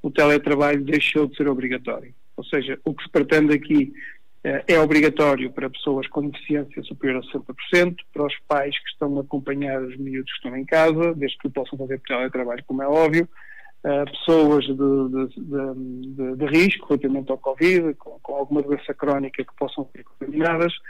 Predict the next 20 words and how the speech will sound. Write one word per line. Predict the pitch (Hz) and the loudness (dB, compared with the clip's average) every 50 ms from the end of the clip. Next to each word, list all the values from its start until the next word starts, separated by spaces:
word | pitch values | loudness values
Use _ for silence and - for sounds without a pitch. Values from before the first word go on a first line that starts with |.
| - - - - - - - - - - - - | -16 -16 -16 -18 -18 -20 -20 -20 -20 -20 -16 -14
pessoas | - - - 156 151 151 143 - | -4 2 4 6 6 6 6 2
que | - | 0
estão | - - 151 143 | 0 2 4 4
em | 139 | 4
casa | 139 - 143 143 139 131 143 135 | 4 4 4 4 4 4 2 0
de | - - | -2 -2
forma | - 151 131 131 143 139 | -2 -2 0 2 0 0
preventiva | 139 - 147 139 135 143 139 139 135 139 151 147 147 131 127 131 131 127 | 0 2 0 2 4 4 2 2 2 6 6 6 6 6 4 0 -4 -6
com, | - - 131 131 127 131 131 131 | -4 -4 -4 -4 -4 -6 -8 -10
com | - - 127 127 131 | -12 -8 -6 -2 -2
alguma | 127 131 131 135 131 | -2 0 0 0 2
ameaça. | 131 139 143 147 151 151 147 - - 147 - - - | 2 2 4 4 2 2 -2 -4 -12 -12 -12 -10 -2
Por | - 147 | 2 4
isso, | 151 156 - - - - - - | 4 4 2 -2 -16 -16 -12 -12
o | - | -8
teletrabalho | - - 156 151 151 147 - 131 151 139 147 143 135 131 135 | 0 2 4 4 4 2 2 0 0 2 2 2 2 0 0
deixou | 156 151 - - - 151 143 | 0 0 0 0 0 0 0
de | - - | 0 -2
ser | - 135 | -4 -4
obrigatório | 135 135 139 143 143 151 139 - 160 156 160 165 185 196 | -2 0 0 2 2 2 2 4 4 4 4 4 2 -2